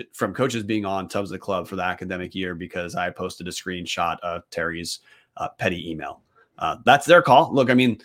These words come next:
the athletic department, it is, uh, it's their right to have people on as they choose. It's our right to post what we want. Um, they wanna be touchy about this, they can. I don't care.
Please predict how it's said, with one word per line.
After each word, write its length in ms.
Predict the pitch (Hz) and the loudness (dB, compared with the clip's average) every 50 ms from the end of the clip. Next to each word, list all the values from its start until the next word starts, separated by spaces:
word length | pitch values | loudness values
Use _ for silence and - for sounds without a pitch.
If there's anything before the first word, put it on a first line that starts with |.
| - - _ _ _ | -20 -20 _ _ _
the 100 | - 117 | 2 4
athletic 340 | 117 120 117 - 120 131 123 | 4 4 4 2 2 0 0
department, 420 | 131 120 123 120 120 127 139 117 | -2 -2 0 0 2 2 0 -2
it 100 | 110 110 113 | -2 -2 -4
is, 260 | 110 110 107 101 101 | -4 -4 -6 -6 -4
uh, 360 | 107 104 101 101 101 98 98 - _ _ _ _ _ _ _ _ _ _ - | -4 -2 -2 0 -2 -2 -4 -8 _ _ _ _ _ _ _ _ _ _ -12
it's 180 | 104 101 - | -12 -10 -8
their 280 | - 101 113 113 120 120 | -6 -4 -2 -2 0 0
right 280 | 113 107 113 147 - _ | 0 -2 -2 -4 -6 _
to 100 | - - | -10 -8
have 400 | 104 104 104 104 107 107 104 101 | -6 -4 -2 -2 -2 -4 -4 -8
people 380 | _ - 107 104 - 107 101 - | _ -10 -12 -10 -8 -8 -10 -8
on 400 | - 95 95 92 101 107 123 127 _ - | -6 -6 -4 -4 -4 -6 -8 -14 _ -8
as 220 | 95 101 104 90 | -6 -6 -6 -4
they 160 | 95 101 98 - | -6 -8 -8 -8
choose. 420 | - - 92 120 180 - - - _ _ _ _ _ _ _ - | -8 -10 -8 -10 -10 -12 -16 -20 _ _ _ _ _ _ _ -10
It's 280 | 107 98 95 - - - - | -8 -8 -8 -8 -10 -10 -6
our 220 | 90 95 104 107 104 | -2 0 0 0 0
right 400 | 104 101 98 117 156 - - - _ | 0 -2 -2 -2 -4 -8 -14 -20 _
to 160 | - - 104 | -8 -8 -8
post 360 | - - 98 98 - - - 107 | -8 -6 -6 -6 -6 -6 -8 -8
what 120 | - - | -8 -8
we 120 | 104 95 | -10 -12
want. 460 | 90 87 87 82 104 165 190 - - _ _ _ | -12 -12 -12 -10 -10 -10 -10 -12 -18 _ _ _
Um, 420 | - 95 92 87 87 87 82 - - _ _ _ _ _ _ _ _ _ - | -14 -12 -10 -10 -10 -12 -12 -14 -18 _ _ _ _ _ _ _ _ _ -10
they 100 | 101 95 | -8 -4
wanna 180 | 95 107 110 104 | -2 -2 -2 -2
be 100 | 107 104 | -4 -4
touchy 300 | - 104 104 - - 110 | -4 -4 -4 -4 -4 -2
about 240 | 98 104 107 107 - | 0 0 -2 0 -4
this, 160 | 107 101 - | -8 -8 -6
they 160 | - 104 95 | -8 -8 -8
can. 320 | - - 98 98 98 98 - | -8 -8 -6 -6 -6 -6 -6
I 80 | 95 95 | -6 -8
don't 160 | 95 98 - | -8 -8 -12
care. 300 | - 92 90 90 95 - | -10 -8 -6 -8 -8 -10